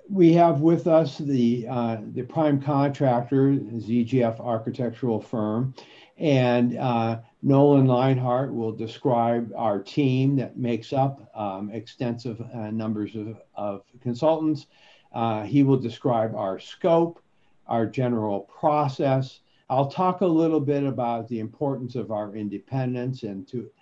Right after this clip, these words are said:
that which is in our contract and that which we are committed to as professionals. One of our colleagues, Stephen Lewis from Z G F, will talk about the values and outcomes,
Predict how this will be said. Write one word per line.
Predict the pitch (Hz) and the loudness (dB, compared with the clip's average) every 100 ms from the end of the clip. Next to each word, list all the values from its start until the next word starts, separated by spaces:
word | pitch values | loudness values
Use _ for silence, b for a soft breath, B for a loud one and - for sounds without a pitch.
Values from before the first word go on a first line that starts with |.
| _ - | _ -8
that | 123 120 120 _ | -4 -4 -6 _
which | 120 - | -14 -10
is | 107 107 | -10 -8
in | 110 | -8
our | 95 | -10
contract | 95 139 117 117 123 110 107 - | -10 -8 -8 -8 -6 -4 -6 -8
and | 101 98 | -10 -4
that | 107 104 104 | -4 -4 -6
which | 101 - - | -10 -10 -8
we | 101 | -6
are | 98 90 | -6 -8
committed | - 104 101 101 - | -6 -4 -2 -4 -6
to | - 101 | -6 -4
as | - | -6
professionals. | - 98 - 123 120 135 123 120 117 b b b b b - | -10 -14 -2 -2 0 0 0 -2 -10 b b b b b -2
One | 143 | 2
of | 131 | 4
our | 127 | 2
colleagues, | 123 147 131 131 127 127 127 | 2 2 4 6 4 2 -2
Stephen | - - - 127 117 117 | -14 -6 2 4 6 6
Lewis | 135 135 135 | 8 6 4
from | 143 113 | 0 0
Z | 110 123 | 2 0
G | 117 120 117 | 2 2 4
F, | 117 123 | 0 -4
will | 104 107 | -10 -10
talk | - 127 131 127 | -4 -4 -2 -2
about | 117 107 104 | 0 -2 -2
the | 113 | -8
values | 104 110 110 107 107 104 | -2 -2 0 0 -2 -4
and | 104 | -4
outcomes, | 107 113 117 123 113 110 | -4 -4 -4 -4 -4 -6